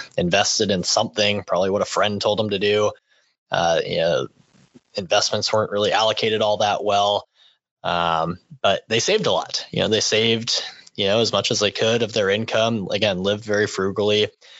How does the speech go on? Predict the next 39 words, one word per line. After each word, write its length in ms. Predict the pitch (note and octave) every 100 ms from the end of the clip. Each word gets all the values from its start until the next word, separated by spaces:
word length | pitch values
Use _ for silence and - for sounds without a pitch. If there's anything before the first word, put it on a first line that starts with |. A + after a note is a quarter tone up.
| - - - -
And 360 | B2+ A#2 G#2+ G#2
they're, 320 | D3+ D#3 C#3+
you 140 | C#3+
know, 100 | A#2+
I 80 | G#2
think 140 | B2
they're 180 | B2+ B2
in 100 | A2+
their 140 | G#2 G2+
late 240 | A#2 -
sixties. 680 | - B2 - G#2+ G#2 G#2 G2
Husband 420 | - A2+ A2+ A#2
was 200 | A2 G2
grinding 480 | - G2+ B2 B2 A#2
away 260 | G#2 G#2+ A2+
at 80 |
his 160 | G#2+ -
job, 500 | G2+ G2+ A2+ A2 F#2+ - _ _ -
didn't 260 | - C#3
like 220 | F#2 B2+ C3
his 160 | A2+
job. 480 | - A2+ A#2+ A#2 G#2+ - -
Um, 580 | A2 G#2 G2 F2+ F2+ F2+ _ -
you 100 | G#2
know, 60 |
in 180 | G2+ G#2
one 140 | A#2
of 60 | A2
our 100 | G#2+
earlier 340 | A2+ A#2+ A2
meetings, 520 | G2+ C3 D3 A2+ A2 G#2+
I 80 |
was 180 | G2 F#2+
like, 220 | G2+ F#2+
"So 400 | - G#2+ G#2 G2+ -
how 200 | - B2
much 200 | C#3+ -
longer 280 | A#2 D3
do 60 | B2+